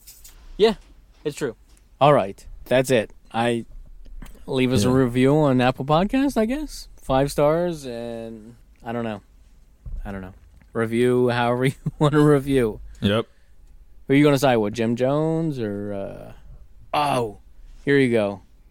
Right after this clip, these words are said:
Speaker 1: Jones and Mengele versus Stone Cold Steve Austin and Triple H. <laughs> Who's gonna win? <laughs>
Speaker 2: Oh, shit. Okay.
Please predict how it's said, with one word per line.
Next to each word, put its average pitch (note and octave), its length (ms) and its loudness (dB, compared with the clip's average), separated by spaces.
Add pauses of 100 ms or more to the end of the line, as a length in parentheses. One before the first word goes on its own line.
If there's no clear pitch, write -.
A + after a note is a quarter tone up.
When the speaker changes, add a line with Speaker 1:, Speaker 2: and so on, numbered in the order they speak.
(120)
Speaker 1:
Jones D3+ 420 6
and C#3+ 120 6
Mengele B2+ 480 4 (400)
versus B2 760 2 (180)
Stone C#3+ 300 2
Cold C3+ 260 4
Steve C3+ 320 0
Austin B2+ 440 4
and G#2 120 2
Triple A#2 360 2
H. F#2 420 -4
<laughs> - 40 -20 (2500)
Who's F#3+ 240 10
gonna F#3 320 10
win? C3+ 460 8
<laughs> - 40 -20 (280)
Speaker 2:
Oh, B2+ 380 2
shit. A#2 480 -2 (1160)
Okay. B2 440 0